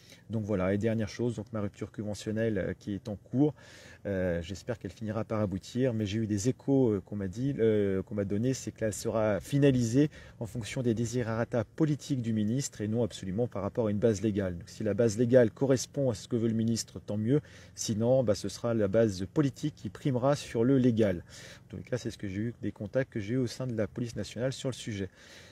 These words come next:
Donc voilà, donc, euh, les petites nouvelles, à la rentrée, on va essayer de mettre en place des choses, on va voir comment on peut s'organiser, parce que bon, prendre les coups, c'est bien, mais au bout d'un moment, faut savoir aussi arrêter de,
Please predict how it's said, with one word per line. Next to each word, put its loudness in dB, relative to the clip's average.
Donc -4
voilà, 6
donc, 0
euh, 2
les 0
petites -8
nouvelles, 6
à 10
la 8
rentrée, -2
on -6
va 0
essayer -6
de -6
mettre -10
en -12
place -4
des -4
choses, -2
on -4
va 0
voir -2
comment -6
on -4
peut -8
s'organiser, -4
parce -8
que -8
bon, -4
prendre -4
les 2
coups, -6
c'est -4
bien, -2
mais 2
au 0
bout -4
d'un -2
moment, 0
faut -8
savoir -2
aussi -6
arrêter -2
de, -2